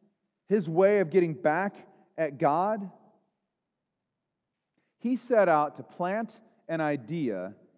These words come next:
in the mind of humanity. Plant an idea that would destroy that intimate relationship between humans and God.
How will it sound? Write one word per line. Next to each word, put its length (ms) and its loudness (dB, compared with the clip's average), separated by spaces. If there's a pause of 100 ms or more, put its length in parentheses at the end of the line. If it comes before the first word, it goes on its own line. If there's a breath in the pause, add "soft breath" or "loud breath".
in 140 -10
the 80 -8
mind 600 -6 (460)
of 80 -20
humanity. 640 -12 (1300)
Plant 440 -4 (200)
an 160 2
idea 680 0 (1500)
that 100 -4
would 180 -6
destroy 880 -2
that 280 0
intimate 540 -6
relationship 1080 -4 (380)
between 400 -10 (100)
humans 600 -10 (340)
and 220 -12
God. 340 -10